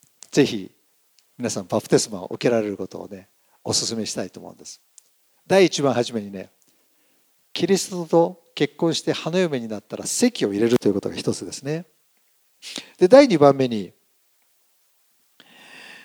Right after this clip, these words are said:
花嫁に期待されているということはね、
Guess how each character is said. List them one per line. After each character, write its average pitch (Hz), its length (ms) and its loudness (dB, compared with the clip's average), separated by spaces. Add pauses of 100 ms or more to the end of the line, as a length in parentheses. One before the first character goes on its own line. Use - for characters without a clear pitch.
(1200)
花 185 240 6
嫁 202 180 10
に 127 100 -4
期 - 100 -8
待 143 160 6
さ 151 100 4
れ 139 80 2
て - 80 -2
い 135 40 2
る 127 80 -2
と - 240 -6
い 120 40 0
う 110 40 -4
こ 110 120 -8
と 98 120 -10
は 92 60 -10
ね、 92 220 -14